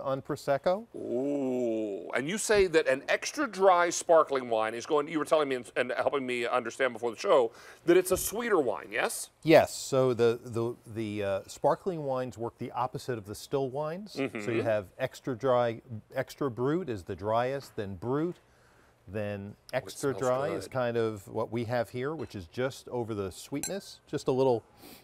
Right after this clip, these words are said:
Speaker 1: sweetness on the finish, and then there's a demi-sec. So this is a
Speaker 2: Mm.
Speaker 1: hair on the sweeter side.
Speaker 2: Oh, but I like it.
Speaker 1: How is that?
Speaker 2: Oh, that's good.
Speaker 1: Is that
Speaker 2: I
Speaker 1: great?
Speaker 2: love a sparkling wine, particularly in summertime when it's so hot outside.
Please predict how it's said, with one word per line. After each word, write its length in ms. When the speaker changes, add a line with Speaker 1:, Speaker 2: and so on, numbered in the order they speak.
Speaker 1:
sweetness 420
on 140
the 80
finish, 380
and 100
then 120
there's 160
a 60
demi-sec. 600
So 120
this 220
is 100
a 40
Speaker 2:
Mm. 260
Speaker 1:
hair 400
on 140
the 60
sweeter 400
side. 460
Speaker 2:
Oh, 280
but 160
I 80
like 420
it. 60
Speaker 1:
How 100
is 120
that? 280
Speaker 2:
Oh, 240
that's 240
good. 380
Speaker 1:
Is 60
that 160
Speaker 2:
I 180
Speaker 1:
great? 100
Speaker 2:
love 360
a 60
sparkling 460
wine, 260
particularly 420
in 80
summertime 640
when 140
it's 100
so 400
hot 240
outside. 560